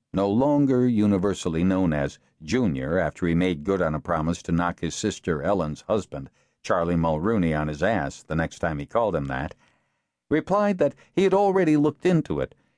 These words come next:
was thinking of the Federal Bureau of Investigation, and going down that road was really thinking of getting a law degree.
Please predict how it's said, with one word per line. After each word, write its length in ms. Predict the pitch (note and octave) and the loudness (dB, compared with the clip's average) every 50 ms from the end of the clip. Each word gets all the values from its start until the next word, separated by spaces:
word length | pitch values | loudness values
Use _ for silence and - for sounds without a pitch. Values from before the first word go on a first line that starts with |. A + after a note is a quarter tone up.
| _ _ - | _ _ -2
was 180 | G#2 F#2+ - | -2 -2 0
thinking 480 | - - E3 D#3 C#3 - B2+ A#2 A#2+ B2+ | 0 0 0 0 0 2 2 4 4 4
of 200 | A#2+ G2 - E2+ | 4 2 0 0
the 160 | F#2 F2+ F2 - _ | 0 0 -2 -2 _
Federal 440 | - C#3 D3 C3+ B2 A#2+ A2 G2 F#2+ | -2 0 0 2 2 2 2 0 0
Bureau 520 | F#2 F#2 A2+ A#2 G#2+ G#2 G#2+ A#2 G#2+ F#2+ | 0 0 0 2 2 2 2 0 2 0
of 140 | F2+ F2 D2+ | 0 0 2
Investigation, 960 | F2+ F2 F2 D#2+ F2+ F2 - - - F2+ G2+ C#3 D3 C3+ A2+ - - C#2+ C#2+ - _ _ _ _ _ _ | 2 2 2 2 0 -2 -4 -6 -4 -2 0 2 2 0 0 -2 -6 -6 -8 -10 _ _ _ _ _ _
and 220 | - F#2 A2 A#2 A#2+ | -4 -2 0 0 2
going 320 | D#3 E3+ F#3+ F#3+ F3+ E3+ | 2 2 2 4 4 4
down 320 | D3+ E3 D#3+ D#3 D3+ C#3+ C#3 | 4 4 2 4 4 4 4
that 240 | C#3 C#3 D3+ - | 4 4 2 0
road 440 | - F#2 D#2 C#2 D2 D#2+ F#2+ G#2 G#2+ | 0 0 0 0 2 0 0 -2 -2
was 320 | D#2+ E2 F2+ F2+ D#2 C#2+ - - | -2 -2 -2 0 -2 -4 -10 -6
really 380 | - A2+ D3 E3+ D#3 C3 A#2+ | -2 0 2 2 2 2 2
thinking 460 | A2 - - A2+ G#2+ - A#2+ A#2 A2+ G#2+ | 0 0 0 0 0 0 0 2 2 2
of 240 | G2 F2+ F2 F2 | 2 0 -2 -2
getting 260 | - B2+ B2 C3 B2+ B2 | -2 0 2 4 4 4
a 60 | A#2+ | 4
law 240 | C3 D#3 E3 D3+ G2+ | 4 2 2 2 0
degree. 420 | E2 C2+ B1+ D2+ C2+ A#1 B1 | -2 -4 -6 -6 -8 -8 -8